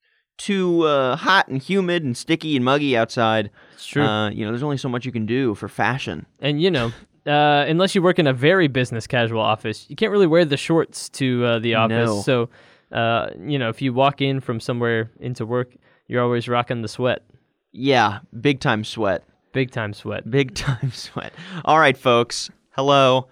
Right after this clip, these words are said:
Speaker 1: You're listening to Business Casual. If you didn't already realize and you're like, "Who are these people talking to me through my computer?"
Speaker 2: Yeah.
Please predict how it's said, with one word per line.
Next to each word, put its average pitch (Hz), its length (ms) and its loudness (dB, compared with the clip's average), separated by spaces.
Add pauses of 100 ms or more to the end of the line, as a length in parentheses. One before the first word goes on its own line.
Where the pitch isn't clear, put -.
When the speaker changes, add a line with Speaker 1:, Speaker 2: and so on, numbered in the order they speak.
(160)
Speaker 1:
You're 135 180 2
listening 123 300 -2
to 110 60 -4
Business 107 340 -4
Casual. 131 580 0
If 113 140 -8
you 113 60 -8
didn't 123 260 0
already 113 300 2
realize 123 600 2
and 117 60 -6
you're 107 80 -6
like, 107 180 -6
"Who 147 60 -8
are 147 40 -8
these 139 160 -6
people 139 260 -6
talking 143 320 0
to 117 40 -2
me 120 160 -2
through 120 160 -8
my 123 120 -4
computer?" 135 580 -4
Speaker 2:
Yeah. 127 220 0